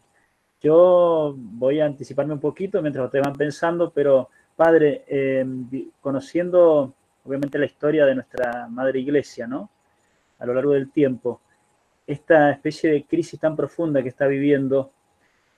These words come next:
eh, nunca antes había pasado por una situación así, ¿no? Esto de con-, da la sensación de que,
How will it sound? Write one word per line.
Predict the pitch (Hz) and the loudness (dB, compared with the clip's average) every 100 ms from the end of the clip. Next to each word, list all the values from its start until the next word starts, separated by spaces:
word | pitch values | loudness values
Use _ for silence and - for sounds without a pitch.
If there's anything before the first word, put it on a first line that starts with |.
| _ - | _ -4
eh, | 135 127 127 123 120 | 0 2 2 0 -4
nunca | - 165 180 180 | -8 -8 -2 -2
antes | 151 131 | -2 -4
había | 123 131 | -4 -2
pasado | 123 120 135 | -2 -4 -4
por | 131 | -4
una | 127 | -6
situación | 120 113 - 131 | -8 -10 -8 -8
así, | - 127 117 | -8 -8 -6
¿no? | 127 151 | -4 -4
Esto | 147 - | -4 -2
de | 135 | -2
con-, | 135 131 123 | -2 -6 -4
da | 139 | -4
la | 151 | -4
sensación | 156 147 - 165 165 | -6 -8 -6 -4 -2
de | 165 151 | -2 -2
que, | 147 135 | 0 2